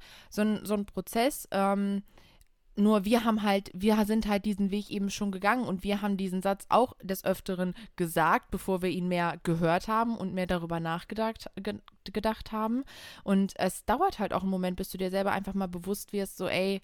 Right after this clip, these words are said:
Alter, ich rocke einfach zwei Jobs." Ja, ich investiere so viel Zeit da rein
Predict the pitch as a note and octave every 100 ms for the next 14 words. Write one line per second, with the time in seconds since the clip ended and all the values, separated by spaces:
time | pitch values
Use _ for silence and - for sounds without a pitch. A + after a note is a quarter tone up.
0 | _ - _ _ _ - F3+ F#3 F3+ -
1 | G#3 - - F#3 F#3 - - G3 G3+ G#3+
2 | F#3 G#3+ - - - _ _ - F3 F3+
3 | G#3 - - - F3+ - - G3 F#3 -
4 | G#3 F#3+ F3 A#3+ - C#4 - A#3 A3+ B3
5 | F#3 F3 D#3+ E3+ G#3